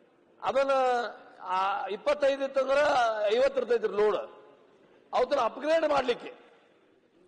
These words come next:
ಅಂದ್ರೆ ಇಪ್ಪತ್ತೈದು ಟಿ-, ಟ್ರಾನ್ಸ್‌ಫಾರ್ಮರ್ ತೆಗೆದು ಐವತ್ತರ,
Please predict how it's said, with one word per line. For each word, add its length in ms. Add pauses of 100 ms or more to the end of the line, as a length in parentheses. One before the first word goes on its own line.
(440)
ಅಂದ್ರೆ 220
ಇಪ್ಪತ್ತೈದು 540
ಟಿ-, 720
ಟ್ರಾನ್ಸ್‌ಫಾರ್ಮರ್ 640
ತೆಗೆದು 560
ಐವತ್ತರ, 380